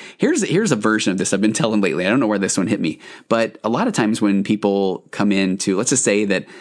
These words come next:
a husband has asked a wife to, while he's gone for the, for a little while, you know, "If there's one thing you can do, can you do this thing in the kitchen that I really need you to do?" So husband goes and he's slaying the dragon. He comes home, and then his wife is sitting on, in the kitchen,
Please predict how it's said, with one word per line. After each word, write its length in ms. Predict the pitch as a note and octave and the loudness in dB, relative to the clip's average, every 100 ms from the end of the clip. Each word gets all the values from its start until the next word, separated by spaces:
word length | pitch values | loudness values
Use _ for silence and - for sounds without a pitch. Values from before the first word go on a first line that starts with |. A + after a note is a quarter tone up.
| - - | -12 -4
a 520 | F#2+ F#2+ F#2+ F#2+ E2+ | 0 2 2 2 0
husband 500 | A#2 G#2+ G#2+ G#2 G#2 | 0 0 2 2 -2
has 380 | G#2 F#2+ F2+ - | -2 -2 -2 -2
asked 400 | F#2 F2+ - - | -4 -4 -4 -2
a 220 | F2 F2+ | 0 0
wife 500 | F2 F2+ E2+ - - - | 0 -2 -4 -6 -12 -6
to, 400 | G2 F2+ F2 F2 | -2 0 0 -2
while 400 | F2+ F2 F2 F#2 | -4 -4 -6 -2
he's 240 | F#2 F2+ | -2 0
gone 440 | F#2+ G2 F#2+ G2+ - | 0 2 0 -2 -4
for 120 | F#2+ | -2
the, 220 | F#2 E2+ | 0 -2
for 120 | - | 0
a 40 | F#2+ | 2
little 160 | F#2 | 2
while, 260 | F#2 F2+ F2 - - - | 2 0 -2 -8 -20 -6
you 100 | F#2 | -4
know, 120 | F2+ | -2
"If 60 | F2 | -2
there's 300 | F2 - - | -4 -4 -6
one 240 | - C#3 | -2 0
thing 160 | B2+ A#2+ | 2 2
you 80 | G#2+ | 2
can 200 | G2+ F2+ | 2 2
do, 260 | E2+ D#2 | 0 0
can 140 | - F#2 | -2 0
you 60 | |
do 120 | F#2 | 2
this 220 | F#2 F2 - | 0 0 0
thing 180 | G2+ | 0
in 80 | F#2+ | 2
the 80 | E2+ | 0
kitchen 380 | - F#2 C#2+ - | -4 -6 -6 -4
that 80 | F#2+ | -2
I 40 | |
really 200 | F#2 F2+ | 0 0
need 180 | F2 D#2 | 0 -2
you 100 | D#2+ | -4
to 60 | D2+ | -4
do?" 220 | D2+ - - - - | -8 -10 -20 -20 -8
So 300 | - F#2+ F2 | -2 0 0
husband 340 | G2+ G2 F2+ | -2 0 0
goes 460 | F#2 G2 G2+ G2 F#2+ | 2 2 2 2 0
and 80 | F#2 | 0
he's 160 | F2+ | 0
slaying 320 | - F#2 G2+ G2+ | -2 0 0 2
the 60 | |
dragon. 460 | G2+ G2+ G#2 G2+ G2 | 0 0 0 2 0
He 120 | E2 | 0
comes 260 | G#2 G2+ - | 0 0 0
home, 340 | G2 F#2+ F#2+ | 0 0 0
and 120 | F2 | 0
then 240 | F2 F2 E2 | 0 0 -2
his 200 | F#2 E2+ | -4 -4
wife 300 | F#2 G2 - | -6 -4 -4
is 160 | F2+ | -4
sitting 440 | - F#2+ F2+ F2+ D#2 | -2 0 0 0 -2
on, 500 | E2 F2 F2+ F2+ F#2+ | -4 -4 -4 -6 -4
in 140 | G2+ | -4
the 80 | F2+ | -2
kitchen, 400 | - D3+ C3 B2 | 0 2 2 0